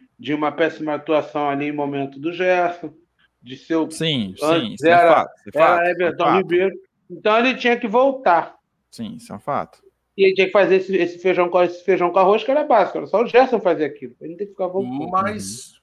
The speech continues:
Speaker 2: Uhum.
Speaker 1: Agora,
Speaker 3: bem, nós
Speaker 1: se
Speaker 3: convenhamos
Speaker 1: você
Speaker 3: que ele
Speaker 1: botar
Speaker 3: consegue
Speaker 1: num, num
Speaker 3: fazer
Speaker 1: quesito
Speaker 3: isso.
Speaker 1: aí que tu não colocou, no, ou ainda deva colocar,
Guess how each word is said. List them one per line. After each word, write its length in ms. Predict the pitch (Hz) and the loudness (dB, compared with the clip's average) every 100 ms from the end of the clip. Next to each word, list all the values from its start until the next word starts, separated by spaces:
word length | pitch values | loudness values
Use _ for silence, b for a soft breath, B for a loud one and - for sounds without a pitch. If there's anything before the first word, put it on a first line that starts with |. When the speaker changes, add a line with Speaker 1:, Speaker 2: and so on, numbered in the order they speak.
| _ | _
Speaker 2:
Uhum. 140 | 208 214 | 4 6
Speaker 1:
Agora, 280 | 226 196 | 6 6
Speaker 3:
bem, 100 | 147 | 6
nós 100 | - | 4
Speaker 1:
se 60 | - | 0
Speaker 3:
convenhamos 380 | 185 175 175 226 233 - | -4 -2 0 4 4 4
Speaker 1:
você 60 | |
Speaker 3:
que 60 | 247 | 4
ele 100 | 277 | 6
Speaker 1:
botar 300 | 311 - 277 | 6 4 4
Speaker 3:
consegue 60 | 277 | 4
Speaker 1:
num, 160 | 277 226 | 4 4
num 240 | 247 247 | 2 4
Speaker 3:
fazer 140 | 262 202 | 4 4
Speaker 1:
quesito 160 | 202 254 | 4 4
Speaker 3:
isso. 80 | 254 | 4
Speaker 1:
aí 140 | 226 | 4
que 100 | 202 | 4
tu 80 | 214 | 0
não 160 | 202 226 | 2 4
colocou, 600 | 262 262 247 240 208 175 | 4 6 4 4 4 4
no, 100 | 160 | 4
ou 280 | 160 160 190 | 6 6 6
ainda 180 | 190 170 | 4 4
deva 320 | 165 196 175 | 4 2 2
colocar, 640 | 170 170 147 - 123 113 | 2 2 2 0 -2 -4